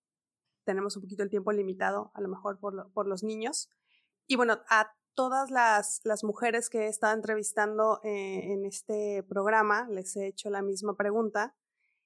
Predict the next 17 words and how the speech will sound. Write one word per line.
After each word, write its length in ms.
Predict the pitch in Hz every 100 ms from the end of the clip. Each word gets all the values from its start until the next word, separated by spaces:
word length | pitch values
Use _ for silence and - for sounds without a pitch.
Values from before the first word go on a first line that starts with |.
| _ _
Y 440 | 220 208 202 196 190
bueno, 200 | 175 - _ _ _ _
te 80 | -
la 100 | 180
hago 120 | 175
a 60 | 175
ti 140 | -
ahora. 440 | 185 190 208 233 _ _ _ -
Eh, 400 | 202 202 196 190 190 190 _ _ _ _ _ - _ _ _
me 120 | - 240
gustaría 320 | 240 254 262
saber 360 | 294 269 269 -
qué 100 | 285
ha 80 |
significado 580 | 277 294 285 262 233 233
para 200 | - 208
ti 280 | - 226 330